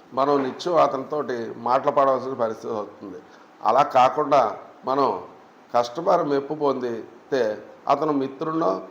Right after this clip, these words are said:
లేకపోతే ఇంకో ఫ్రెండ్ ద్వారా కూడా మనకు వ్యాపారాన్ని ఇస్తాడు.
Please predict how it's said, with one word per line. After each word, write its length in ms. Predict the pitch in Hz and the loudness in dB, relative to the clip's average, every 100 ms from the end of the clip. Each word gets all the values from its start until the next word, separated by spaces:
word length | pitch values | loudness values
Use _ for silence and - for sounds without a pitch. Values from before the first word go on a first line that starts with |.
| - | -8
లేకపోతే 260 | 135 143 156 | -2 0 0
ఇంకో 240 | 147 139 | -2 -2
ఫ్రెండ్ 480 | 135 127 127 139 147 | -2 -2 -2 -2 -4
ద్వారా 300 | 139 147 151 | 0 4 4
కూడా 560 | 147 143 147 139 120 - - - | 2 2 2 4 2 -4 -16 -4
మనకు 220 | 139 139 | -2 2
వ్యాపారాన్ని 760 | 127 120 127 143 147 143 127 117 | 4 4 4 4 4 2 -2 -8
ఇస్తాడు. 460 | - 147 143 170 | -2 2 2 0